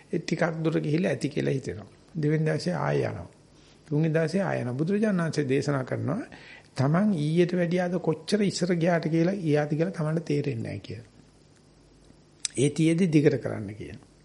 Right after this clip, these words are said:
කරන්න කරන්න දෝනාවක් බහිනා වගේ ඇතුළට, ඇතුළට, ඇතුළට කාගෙන යනවා. ඉතින් ඒක, අ, මගේ අදහස තමයි අන්නේ වගේ තියෙද්දි හැමදාම කර කර ටික ටික ඉදිරියට යන්න ඕනකම තියෙද්දි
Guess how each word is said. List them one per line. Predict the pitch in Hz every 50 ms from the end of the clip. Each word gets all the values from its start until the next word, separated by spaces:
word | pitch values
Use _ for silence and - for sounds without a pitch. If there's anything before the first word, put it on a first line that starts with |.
| - - - - - - _
කරන්න | - - 147 139 170 208 214 220
කරන්න | 180 175 135 127 127 151 180 226 233 233 - - -
දෝනාවක් | - 147 147 147 143 139 135 135 139 135 -
බහිනා | - 139 135 135 139 139 123
වගේ | 110 110 143 214 277 - - - - - - -
ඇතුළට, | - - 156 - 165 156 147
ඇතුළට, | - 147 - - 160 147
ඇතුළට | 147 143 - - 151 131 - 185
කාගෙන | - 165 147 147 135 139 147
යනවා. | - 156 - 95 - - - - - - - - - -
ඉතින් | 170 147 139 165 151
ඒක, | 151 147 -
අ, | 190 190 180 175 - - - - - - - - - - - 139 131 135 123
මගේ | 120 127 127 135 147 147 180 196 208 208 220 - - - - - - - - - - - - - - -
අදහස | - 160 151 131 120 151 - 156
තමයි | - - 170 180 160 - - 101 - - - - - - - - -
අන්නේ | - - - 143 156 175 180
වගේ | 175 175 165 180 185 165
තියෙද්දි | 180 175 175 185 175 175 185 135
හැමදාම | 123 143 139 151 151 170 170 170 180 190 190
කර | 165 - 170 170
කර | 156 180 175 175 170 - - - - - - - - _ _ _ - - - - - _
ටික | _ - 160 139
ටික | 165 156 185 165 170
ඉදිරියට | 156 143 135 156 165 165 160 160
යන්න | 160 160 156 156
ඕනකම | 156 160 156 156 151 160 160 160 143
තියෙද්දි | 143 147 131 139 160 170 165 143 107